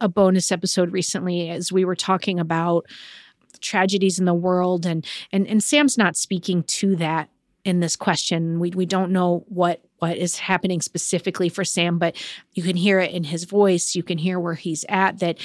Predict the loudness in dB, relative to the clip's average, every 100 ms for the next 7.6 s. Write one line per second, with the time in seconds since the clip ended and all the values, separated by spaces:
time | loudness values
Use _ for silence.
0 | -14 -10 -4 -2 -2 -2 -2 0 0 0
1 | -2 -2 -6 -6 -4 -4 -2 -2 -4 -6
2 | -6 -6 -6 2 2 2 -4 -4 -2 -2
3 | -2 -8 -16 -18 -20 _ _ _ _ 0
4 | 2 2 2 4 4 2 0 0 0 -2
5 | 2 4 2 0 -6 -2 -4 0 2 2
6 | -2 _ -8 0 2 4 4 2 -2 -2
7 | -6 -16 -18 -16 -12